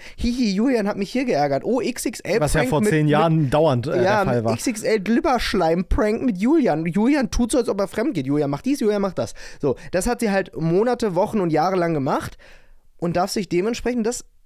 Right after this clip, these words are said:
Speaker 1: stimmt einfach auch, nicht beschweren, wenn man sie jetzt zu einem Statement drängt, weil sie hat aktiv und gewollt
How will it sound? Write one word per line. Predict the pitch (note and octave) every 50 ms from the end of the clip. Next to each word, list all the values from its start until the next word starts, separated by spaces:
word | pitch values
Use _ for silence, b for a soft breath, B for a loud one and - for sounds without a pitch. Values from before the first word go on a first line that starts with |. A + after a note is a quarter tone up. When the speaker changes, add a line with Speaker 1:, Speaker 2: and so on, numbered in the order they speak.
| - - -
Speaker 1:
stimmt | - - - - C4 D#4 E4 - -
einfach | - C#3+ D3 D3+ D3
auch, | F2 A2 D#3+ G#3+ B B B B B B B - - E3
nicht | F3 F#3+ C4 - - - -
beschweren, | B3 A#3 - - F3 F#3 G3+ G3 E3+ E3+ G3+ B3+ D4 A#3+
wenn | - D3+ E3+ F3+
man | G3 G#3+ G#3+
sie | F3 F3
jetzt | E3 F#3+ A3 - - - -
zu | - -
einem | C#3 D#3+ F3 F#3+ F#3
Statement | - - G#3+ B3 - - F#3 D3+ B2+ A2
drängt, | C3+ B2+ B2+ B2 A#2 G#2+
weil | A#2 C3+ C3+
sie | C3 D3 E3+
hat | F3 E3+ - -
aktiv | D3+ F#3+ - - - - C4 C#4 - -
und | - - F3 -
gewollt | D3 A#2+ A2 B2 C3+ F3+ A#3+ D4 b